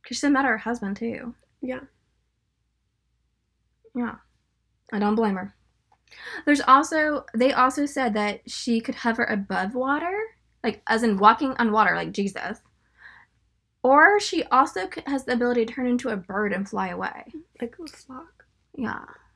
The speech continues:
Speaker 2: That's creepy.
Speaker 1: Which I've never heard either one of those, but, um, also, there's also many reports of people seeing her in America, in California, in New Mexico, and even as far as Chicago.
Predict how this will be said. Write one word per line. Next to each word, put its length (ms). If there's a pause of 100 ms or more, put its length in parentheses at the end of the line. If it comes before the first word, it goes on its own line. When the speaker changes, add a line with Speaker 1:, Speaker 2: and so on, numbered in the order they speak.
(840)
Speaker 2:
That's 160
creepy. 260
Speaker 1:
Which 200
I've 200
never 300
heard 180
either 260
one 180
of 120
those, 480
but, 260 (1120)
um, 500 (760)
also, 300
there's 220
also 800 (220)
many 360
reports 440
of 140
people 280
seeing 260
her 140
in 120
America, 440 (680)
in 100
California, 760 (160)
in 260
New 100
Mexico, 720 (160)
and 160
even 320
as 220
far 260
as 280
Chicago. 640